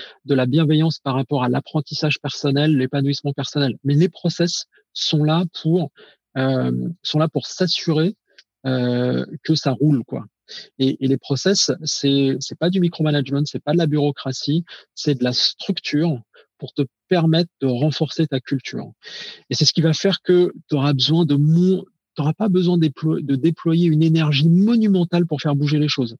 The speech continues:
Parce que la caricature, quand tu prends une culture qui est très autocratique, en mode Deus ex machina, le doigt de Dieu étant celui du fondateur, du D G, qui va décider, euh, de la vie ou de la mort, euh, jusqu'à la couleur d'un bouton, euh, d'une interface. Le problème de ça,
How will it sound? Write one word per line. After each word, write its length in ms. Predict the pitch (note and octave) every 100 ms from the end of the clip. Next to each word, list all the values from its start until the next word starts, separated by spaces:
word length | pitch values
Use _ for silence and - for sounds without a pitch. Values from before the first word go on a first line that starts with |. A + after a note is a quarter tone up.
| _
Parce 140 | - -
que 80 | G3
la 100 | F3+
caricature, 500 | F3 F#3 F#3+ - G#3
quand 80 | D#3+
tu 140 | D3+
prends 160 | E3 A3
une 100 | E3
culture 480 | - F3 - F3 E3+ -
qui 80 | B2+
est 60 |
très 220 | - D3+
autocratique, 760 | D3 C#3 D3+ - D3 - C#3+ - - - - - - _ -
en 80 | B2+
mode 180 | C3
Deus 260 | A#2 C#3+ C#3+
ex 200 | C#3 -
machina, 440 | C#3 - D3 D3
le 120 | C3 A2+
doigt 180 | C#3
de 60 | C3
Dieu 240 | A#2 D3
étant 200 | C3+ C#3+
celui 300 | C3 - B2
du 100 | B2+
fondateur, 600 | A#2 C#3 B2+ B2+ C#3+ C3 A#2+
du 160 | C3
D 220 | B2 C#3
G, 200 | C3 C#3+
qui 140 | C#3 A#2
va 120 | B2
décider, 680 | A#2 D#3 - E3 D3 E3 D3+ - - - - -
euh, 220 | C#3 B2+ A#2+
de 100 | B2+
la 140 | C3
vie 200 | B2+ D3
ou 120 | D3
de 80 | B2
la 160 | C3 C3
mort, 460 | C#3 C#3+ D3 B2+
euh, 240 | A#2 A#2 A#2
jusqu'à 320 | C3+ - B2+
la 100 | A#2+
couleur 320 | - D3 C#3+
d'un 120 | B2
bouton, 540 | A#2 B2+ - C#3+ C#3 B2
euh, 160 | A2
d'une 160 | A2 B2
interface. 540 | A#2+ C3 - A3 - D3+ - _
Le 160 | D#3+ E3+
problème 320 | - A#3+ G3
de 120 | C#3
ça, 260 | - D3